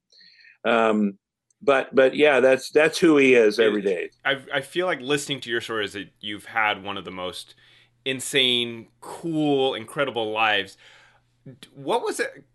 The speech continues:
Speaker 2: Take me back to Woodstock of ninety-four, because I feel like that's one of those things that, like, people look back in their life and, like, "That was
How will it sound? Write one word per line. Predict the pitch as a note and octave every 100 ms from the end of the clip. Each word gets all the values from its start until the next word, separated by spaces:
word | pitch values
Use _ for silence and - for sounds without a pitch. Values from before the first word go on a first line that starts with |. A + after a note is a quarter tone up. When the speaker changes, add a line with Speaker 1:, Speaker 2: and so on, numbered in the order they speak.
| -
Speaker 2:
Take | G#3+ G4
me |
back | F4 F#3+ -
to | E3
Woodstock | A2+ C3 C3+ - A#2+ G#2
of | G#2+ G2
ninety-four, | G#2 G2+ - F#2
because | E2+ A2+ C3
I | C#3
feel | C#3 G3
like | G#3 D#3+
that's | C3 C3+ C#3+
one | D3 C3+
of | C3
those | A#2 A#2 G#2+
things | - A2+ G#2 G2
that, | G2
like, | G2 G2 F2+ - _ _ _ _
people | - D3 D3
look | C3+ -
back | A#2 A2
in |
their | G#2+
life | F#2 F#2
and, | F#2
like, | E2+ E2+ _
"That | - G#2+ G#2+ -
was | A#2 A2+ G2+